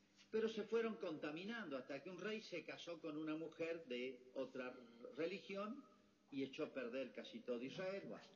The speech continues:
la historia es muy larga. Poquito a poco fueron abandonando a Dios,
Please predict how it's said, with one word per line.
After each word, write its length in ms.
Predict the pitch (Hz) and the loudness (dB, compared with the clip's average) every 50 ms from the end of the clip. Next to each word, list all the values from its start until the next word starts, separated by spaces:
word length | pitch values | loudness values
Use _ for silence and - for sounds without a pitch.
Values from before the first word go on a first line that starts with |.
| - - | -12 -4
la 80 | 139 135 | -4 -4
historia 320 | 123 - 147 139 135 117 | -2 0 0 0 0 0
es 80 | 98 101 | -2 -4
muy 120 | 107 104 | -4 -4
larga. 320 | 98 104 90 - - - - - - - - - - - - - - - - - - - - - - - - - - - - - - - - - - - - - - - - - - - - - - - - - - - - - - - - - - | -4 -4 -4 -6 -10 -16 -20 -20 -20 -20 -20 -20 -20 -20 -20 -20 -20 -20 -20 -20 -20 -20 -20 -20 -20 -20 -20 -20 -20 -18 -10 -8 -8 -8 -8 -10 -12 -12 -12 -14 -16 -16 -18 -18 -20 -20 -20 -20 -20 -20 -20 -20 -20 -20 -20 -20 -20 -20 -20 -10 -6
Poquito 400 | - - - - 233 226 - 220 | -6 -4 -2 -2 -2 0 2 0
a 80 | 202 - | 2 2
poco 300 | 208 208 208 - 196 - | 0 0 2 0 -2 0
fueron 260 | - 196 196 185 180 | 2 2 2 2 2
abandonando 640 | 175 165 165 160 156 156 160 165 170 165 160 151 147 | 0 0 0 0 0 0 0 0 0 0 2 2 2
a 60 | 131 | 2
Dios, 420 | 120 120 117 110 110 - - - | 2 2 0 0 -2 -6 -12 -14